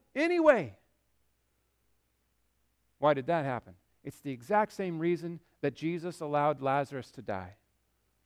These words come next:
Exact same thing. Elijah the prophet went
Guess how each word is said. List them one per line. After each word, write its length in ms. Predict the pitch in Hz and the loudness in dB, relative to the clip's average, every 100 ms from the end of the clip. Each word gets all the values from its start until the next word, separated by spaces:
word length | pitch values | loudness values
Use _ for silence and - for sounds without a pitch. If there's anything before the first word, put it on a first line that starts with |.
| _ _ - | _ _ -12
Exact 340 | 139 240 220 | -4 0 0
same 220 | - 180 | 0 -8
thing. 180 | 147 92 - _ _ _ _ _ _ _ _ _ _ _ _ _ _ _ _ _ 120 | -8 -14 -20 _ _ _ _ _ _ _ _ _ _ _ _ _ _ _ _ _ 0
Elijah 320 | 135 156 143 | 4 4 0
the 120 | 135 | -8
prophet 440 | - 170 160 170 | 0 2 2 -4
went 380 | - 160 190 190 | -2 0 0 -2